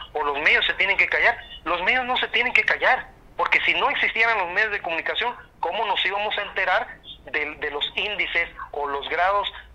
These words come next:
de, de afectación o de beneficio que nos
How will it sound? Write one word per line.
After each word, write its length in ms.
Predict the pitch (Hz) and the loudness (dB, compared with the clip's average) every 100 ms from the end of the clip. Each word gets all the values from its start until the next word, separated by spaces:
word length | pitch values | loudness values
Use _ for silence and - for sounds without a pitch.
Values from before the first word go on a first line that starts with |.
| - | -6
de, 400 | 147 139 135 123 - - - | -4 -2 -4 -6 -12 -18 -12
de 180 | 143 143 | -6 -2
afectación 840 | 135 151 - 147 - 160 185 208 - | -2 -4 -6 -8 -2 2 2 0 -6
o 240 | - 143 139 | -6 -4 -4
de 80 | |
beneficio 720 | 135 139 139 - 208 202 175 170 - - - - - - - - | -6 -6 -6 0 0 2 -2 -4 -10 -20 -20 -20 -20 -14 -12 -6
que 100 | - | -6
nos 140 | 139 | -4